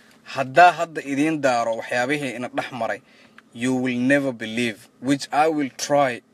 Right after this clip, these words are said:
inaan hadda idiin daaro. I will just try. Waxay igu dhahday, anaa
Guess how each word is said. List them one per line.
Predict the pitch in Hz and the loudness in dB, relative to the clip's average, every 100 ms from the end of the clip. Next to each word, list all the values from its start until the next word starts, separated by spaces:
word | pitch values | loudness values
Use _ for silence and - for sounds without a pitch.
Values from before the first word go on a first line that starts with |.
| _ - | _ -10
inaan | 135 123 | -2 -2
hadda | 117 123 113 | -2 -8 -8
idiin | 110 113 104 | -8 -10 -8
daaro. | 95 80 69 - _ _ _ _ _ | -8 -8 -10 -20 _ _ _ _ _
I | 107 117 | -4 -4
will | 123 123 | -2 -6
just | 127 135 - - | -4 -4 -4 -8
try. | 117 104 - _ _ - - _ _ _ _ _ - | -4 -4 -6 _ _ -20 -20 _ _ _ _ _ -18
Waxay | - 113 | -8 -4
igu | 135 165 | -2 -2
dhahday, | 143 131 127 127 | -2 -4 -4 0
anaa | 135 | 0